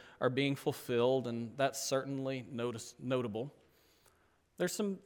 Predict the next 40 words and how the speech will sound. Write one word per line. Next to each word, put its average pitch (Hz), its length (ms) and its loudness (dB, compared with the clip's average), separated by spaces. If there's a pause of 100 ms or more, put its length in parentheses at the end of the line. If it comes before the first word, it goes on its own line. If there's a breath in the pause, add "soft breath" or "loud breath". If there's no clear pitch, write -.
things 269 320 2
in 196 140 2
this 170 220 -2
text 170 440 0
that 160 180 2 (460)
are 151 140 2
noticeably 160 520 2
missing 131 640 -4
as - 160 -8
well. 110 360 -4 (720 soft breath)
For 190 200 0
instance, 208 600 0 (680 soft breath)
it 190 120 2
mentions 240 460 2
that 196 100 6
he's 180 160 2
crucified, 170 720 2
but 156 100 2
it 160 100 2
doesn't 180 300 0
say 165 220 2
much 170 340 2
about 139 320 2
the 135 80 -2
horrendous 147 760 -2
nature 139 540 0
of 131 280 2
the 143 80 -4
crucifixion, 123 840 -6 (280)
which 123 200 -10
is 120 120 -6
usually 139 340 4
what 131 160 4
we 135 100 0
talk - 260 0
about 110 260 0
in 110 220 -4
sermons 113 460 -6
like 117 220 -4
this. - 300 -2